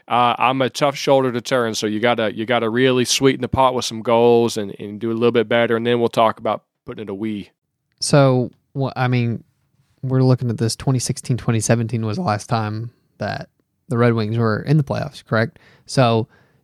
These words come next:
Speaker 2: since we've been doing this show, we have not had the Red Wings and the Predators in the playoffs at the same time, which is kind of, like, depressing because, like, you know, back in the day, it was more of a heated rivalry when it was in the division. So,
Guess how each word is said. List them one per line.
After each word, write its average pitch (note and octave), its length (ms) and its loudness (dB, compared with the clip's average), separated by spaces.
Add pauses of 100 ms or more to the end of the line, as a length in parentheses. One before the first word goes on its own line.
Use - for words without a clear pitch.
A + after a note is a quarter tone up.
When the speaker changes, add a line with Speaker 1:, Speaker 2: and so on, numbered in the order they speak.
(180)
Speaker 2:
since C#3 320 0
we've C#3 160 2
been A#2+ 120 2
doing B2 240 4
this G#2+ 140 -2
show, A#2 640 0 (760)
we B2 220 0
have A#2 240 4
not A2 240 0
had G#2+ 340 0
the G#2+ 100 -4
Red A2 180 2
Wings G#2+ 320 -4
and A#2 180 -4
the G#2 60 -4
Predators G#2+ 480 -2
in A#2 140 -6
the A2 60 -4
playoffs G#2+ 400 -2
at A2 100 -6
the - 60 -16
same A2 220 -6
time, A#2 240 -2 (300)
which C3+ 160 2
is A#2+ 80 0
kind C3 260 4
of, A2+ 160 -2
like, A2 240 0
depressing A#2 460 0
because, A2+ 260 -2
like, G#2 220 0 (160)
you B2 100 -6
know, G#2 200 -6 (760)
back A#2+ 220 4
in A2+ 60 0
the G#2+ 80 2
day, A2+ 260 4
it G#2+ 60 2
was A2 220 -2 (240)
more A#2 300 0
of G#2+ 80 -2
a A2 60 2
heated A2 240 2
rivalry G#2+ 560 0
when G#2 160 -4
it G2+ 40 -4
was G#2 120 0
in E3+ 140 8
the E3+ 80 6
division. C3+ 720 4
So, A2 300 0